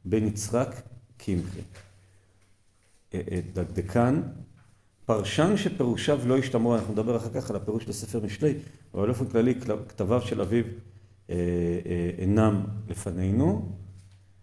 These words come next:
אה, יש דעה במחקר שהאבא נולד בספרד, אנחנו לא בטוחים, שהאבא היגר מספרד ל-, לפרובנס. אחרי פטירת אביו, הוא למד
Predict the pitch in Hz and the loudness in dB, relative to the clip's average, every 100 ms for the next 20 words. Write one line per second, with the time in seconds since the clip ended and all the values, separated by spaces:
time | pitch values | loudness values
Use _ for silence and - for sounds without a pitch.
0 | _ _ - 92 92 95 120 - 120 127 | _ _ -6 -4 -2 0 -2 0 0 2
1 | 120 - 131 131 123 101 110 120 113 107 | 0 0 2 2 2 0 2 2 4 4
2 | 120 110 - 104 98 101 92 - - - | 2 0 -2 0 2 2 -2 -10 -16 -10
3 | 98 92 92 - 90 95 - 101 104 98 | -6 -4 -6 -8 -12 -14 -10 -4 0 0
4 | 92 95 90 92 90 85 82 85 85 80 | 2 0 -2 -6 -6 -6 -6 -6 -6 -6
5 | 80 - - _ _ _ _ 85 82 82 | -8 -14 -20 _ _ _ _ -10 -8 -6
6 | 82 82 82 82 82 80 82 95 92 92 | -4 -4 -4 -2 -4 -4 -4 -2 2 2
7 | 135 - - - - - - - 160 165 | 0 -4 -10 -18 -20 -20 -12 -2 0 0
8 | - - 110 139 - 92 107 110 - - | 0 0 2 2 0 0 0 0 -2 -10
9 | - - - - - - - - 98 98 | -14 -16 -20 -20 -20 -20 -14 -6 0 4
10 | 110 139 | 4 2